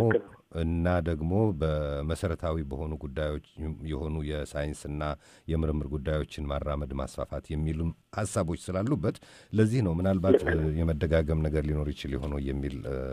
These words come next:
Speaker 2: ጥያቄ ያነሳሁሎት። እሺ፣
Speaker 1: ልክ ነው።
Speaker 2: ይቀጥሉ።
Speaker 1: ያው ስንቋቋም ዋናው ዓላማ የኢትዮጵያን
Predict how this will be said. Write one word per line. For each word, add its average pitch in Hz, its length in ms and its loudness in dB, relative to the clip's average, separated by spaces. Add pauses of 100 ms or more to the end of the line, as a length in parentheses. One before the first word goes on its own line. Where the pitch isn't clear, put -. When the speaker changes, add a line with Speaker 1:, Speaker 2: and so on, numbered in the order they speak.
(180)
Speaker 2:
ጥያቄ 69 340 -2
ያነሳሁሎት። 64 680 -2 (300)
እሺ፣ 110 220 8
Speaker 1:
ልክ - 0 -
ነው። - 100 -2
Speaker 2:
ይቀጥሉ። - 360 4 (320)
Speaker 1:
ያው - 200 6 (360)
ስንቋቋም 185 760 4
ዋናው 143 380 6
ዓላማ 220 280 6 (480)
የኢትዮጵያን 135 1160 4